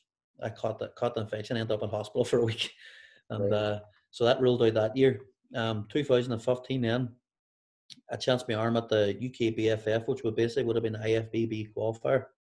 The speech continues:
Speaker 2: Yeah.
Speaker 1: Um, the, the northern version of the R I B B F, basically.
Speaker 2: Yeah.
Speaker 1: And that show, obviously then, because, um, that was my second show,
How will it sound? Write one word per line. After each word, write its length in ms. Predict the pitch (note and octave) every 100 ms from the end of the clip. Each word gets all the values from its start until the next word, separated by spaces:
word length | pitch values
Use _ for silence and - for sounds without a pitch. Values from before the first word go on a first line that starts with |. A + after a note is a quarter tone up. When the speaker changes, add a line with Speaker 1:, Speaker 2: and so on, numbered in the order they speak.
| _ _
Speaker 2:
Yeah. 180 | A#2 A#2+ A2+
Speaker 1:
Um, 320 | A2+ A2 G#2+
the, 120 | A2 -
the 80 | A2
northern 360 | A2 A#2 C3+
version 340 | C3+ C3 C3 A2 _ _ -
of 100 | A2
the 60 |
R 120 | A2 A2
I 120 | A2
B 140 | A2
B 160 | G#2+ G#2
F, 200 | A2+ -
basically. 360 | C#3 C#3 C3 A2 - _ _ _ -
Speaker 2:
Yeah. 180 | A#2+ A2+ - _ _ _ _ _ _ _ _ _ _ _ _ _
Speaker 1:
And 140 | A2 A#2
that 120 | C3+
show, 420 | - A#2+ B2+ A#2 - - -
obviously 280 | C3 C3+ A#2+
then, 260 | A2 B2
because, 580 | A#2+ A2 C3 C3 - - - _ _
um, 320 | A#2+ A2 A2 A2+
that 120 | C#3+
was 140 | B2+
my 60 | B2
second 360 | - A2+ A2+ A2+
show, 360 | G#2+ A#2+ A#2+